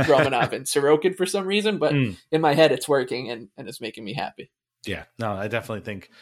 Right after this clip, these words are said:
Speaker 2: they should do that. And, uh, and if anybody at the Islanders is listening, uh, you guys need to get on that right away and make that happen. So, all right, well, we can cut the, uh, Romanov section off short so we can get to our final,
Speaker 1: <laughs>
Speaker 2: uh, person of the day. Oh, well, uh, sorry. We, we gotta give him,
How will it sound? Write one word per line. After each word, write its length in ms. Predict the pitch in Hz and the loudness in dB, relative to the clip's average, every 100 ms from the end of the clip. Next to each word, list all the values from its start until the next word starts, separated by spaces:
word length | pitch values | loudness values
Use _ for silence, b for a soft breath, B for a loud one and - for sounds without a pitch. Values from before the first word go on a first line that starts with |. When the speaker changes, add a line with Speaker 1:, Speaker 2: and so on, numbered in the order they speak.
| B B B | B B B
Speaker 2:
they 100 | 143 | -4
should 160 | 147 139 | -2 -4
do 80 | 151 | 0
that. 280 | 151 151 - _ | 2 2 -2 _
And, 340 | 113 113 110 113 | -8 -6 -4 -2
uh, 300 | 110 110 107 | -2 -2 -4
and 160 | 107 110 | -8 -8
if 60 | 107 | -6
anybody 420 | 110 110 110 107 | -2 0 0 -2
at 120 | 117 120 | -6 -2
the 60 | |
Islanders 340 | 113 117 113 101 | 0 0 -2 -6
is 140 | - | -4
listening, 480 | 123 - 120 113 107 _ - - | -4 -2 -2 -2 -6 _ -14 -4
uh, 100 | 104 | -2
you 180 | 98 101 | -2 0
guys 200 | 104 104 | 0 0
need 60 | 101 | -4
to 60 | |
get 120 | 104 | -2
on 160 | 101 98 | -2 -2
that 240 | 92 92 - | -4 -6 -6
right 160 | 101 | -4
away 360 | 98 98 92 - B B B - | 0 0 0 -4 B B B -10
and 160 | 98 | -6
make 160 | 104 - | -4 -4
that 140 | 90 | -4
happen. 260 | 90 76 _ | -6 -14 _
So, 120 | - | -14
all 80 | 80 - | -8 -6
right, 200 | 87 - | -6 -2
well, 140 | 117 | -2
we 140 | 135 143 | -2 -4
can 120 | 135 | -2
cut 180 | 139 123 | -2 0
the, 200 | 120 110 | 2 2
uh, 120 | 92 | 0
Romanov 580 | 104 104 98 98 92 - | -2 -4 -2 -4 -6 -12
section 360 | - 107 95 98 | -10 -8 -6 -8
off 140 | 82 - | -10 -12
short 420 | - - 135 123 - | -8 0 0 0 -4
so 80 | |
we 60 | 117 | -12
can 120 | 117 | -10
get 220 | 113 107 - | -12 -12 -12
to 320 | 117 107 98 b b b b | -12 -12 -14 b b b b
our 100 | 117 | -4
final, 720 | 117 156 175 185 170 160 151 | -2 2 2 4 2 0 -2
Speaker 1:
<laughs> 40 | 143 | -2
Speaker 2:
uh, 500 | 135 131 131 123 120 - | 2 4 4 4 0 -4
person 260 | 143 135 135 | -4 -4 -6
of 60 | |
the 60 | 117 | -2
day. 220 | 131 135 | -2 0
Oh, 100 | 160 | 0
well, 200 | 147 175 196 | 0 0 0
uh, 100 | 151 | 0
sorry. 240 | 151 147 110 | 0 0 0
We, 140 | 131 | -4
we 120 | 131 135 | -8 -2
gotta 200 | 160 143 | 0 0
give 200 | 143 131 | -2 -2
him, 220 | 131 | -6